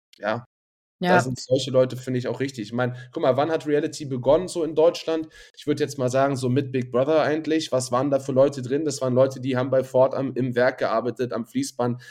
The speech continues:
Speaker 1: die waren bei der Post, sonst was. Solche Leute wie-, will ich wieder ein bisschen mehr sehen. Mehr Leute aus der Mitte der Gesellschaft,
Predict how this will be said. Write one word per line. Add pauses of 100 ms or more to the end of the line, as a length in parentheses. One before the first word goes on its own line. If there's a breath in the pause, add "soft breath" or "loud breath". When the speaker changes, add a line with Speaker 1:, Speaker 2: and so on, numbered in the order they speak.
(140 loud breath)
Speaker 1:
die
waren
bei
der
Post,
sonst
was. (200 soft breath)
Solche
Leute
wie-,
will
ich
wieder
ein
bisschen
mehr
sehen.
Mehr
Leute
aus
der
Mitte
der
Gesellschaft,